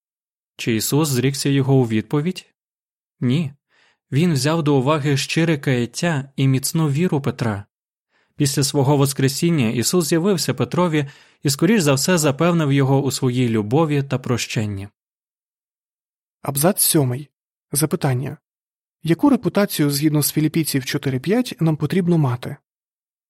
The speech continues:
Speaker 1: Як ми побачили, Єгова та Ісус є поміркованими. А як щодо нас? Згідно з Філіпійців чотири п'ять,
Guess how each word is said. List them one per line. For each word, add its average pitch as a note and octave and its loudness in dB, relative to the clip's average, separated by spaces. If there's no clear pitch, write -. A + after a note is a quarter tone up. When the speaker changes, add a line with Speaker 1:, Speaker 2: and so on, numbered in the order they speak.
Speaker 1:
Як C#3 0
ми D3 2
побачили, C3+ 2
Єгова C#3+ 2
та E3 0
Ісус C#3+ 0
є B2 2
поміркованими. A2+ 0
А - -6
як F3 2
щодо G#3 0
нас? C#3+ 0
Згідно C#3 2
з C3+ -4
Філіпійців C#3 0
чотири C3 0
п'ять, D#3 -2